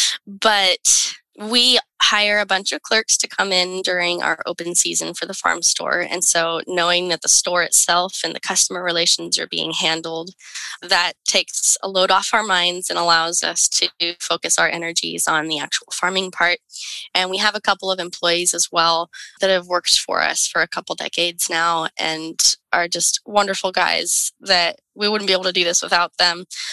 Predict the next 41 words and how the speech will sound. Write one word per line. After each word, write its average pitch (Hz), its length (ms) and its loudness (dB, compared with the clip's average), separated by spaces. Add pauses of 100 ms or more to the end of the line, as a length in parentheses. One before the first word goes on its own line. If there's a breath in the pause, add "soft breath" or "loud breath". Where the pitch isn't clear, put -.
(140 loud breath)
Having 185 360 0
that 175 260 0 (240)
relationship 190 720 2
over 180 220 -2
so - 180 2
many 175 280 0
years - 440 -2 (120)
has 190 200 0
been - 180 -2
awesome - 360 -4
as - 240 -6
well. 170 340 -2 (500 loud breath)
So - 140 2
between 262 360 2
them 220 400 2 (240)
and 180 360 2
my 170 80 -2
husband 170 400 -4
Graham 175 560 0 (240)
and 170 180 -4
his 165 520 0
father 170 460 -2
Ray, 226 400 2 (560 loud breath)
we 190 500 2 (680 loud breath)
really 196 180 2
just - 240 0
kind 180 140 0
of 180 60 -2
spread 170 360 -2
the 180 120 -4
workload 165 520 -4
as 165 100 -4
much 160 160 -4
as 165 160 2
we - 80 -6
can. - 480 -2
The 214 140 2
other 208 160 0
siblings, 180 800 0
Graham's 180 260 0
siblings, 180 600 -2